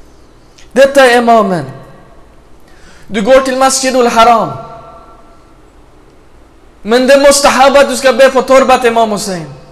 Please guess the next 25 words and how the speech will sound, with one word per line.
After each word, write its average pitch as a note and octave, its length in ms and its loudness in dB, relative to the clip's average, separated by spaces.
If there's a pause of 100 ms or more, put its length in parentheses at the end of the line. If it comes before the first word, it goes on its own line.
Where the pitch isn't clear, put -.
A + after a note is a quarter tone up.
(1300)
Eller G3+ 200 -2
hur? C#4 220 0 (580)
Du A3 120 -6
ska C4 160 -2
inte B3+ 180 0
be C#4 180 2
på B3+ 120 -2
marmoren A#3+ 540 0
de A3 120 -6
har A3 80 0
lagt G#3+ 240 -2
där, A3 80 -2
du G3+ 120 -8
ska G#3+ 160 -6
be. G3 560 -4 (280)
Även A3 220 -10
om G3 120 -10
du F3 80 -10
går F3+ 120 -8
in F#3+ 100 -10
i D#3 40 -10
Kaaba. C#3+ 360 -16 (240)
Om F3+ 80 -14
du E3+ 60 -12
ska, E3+ 180 -12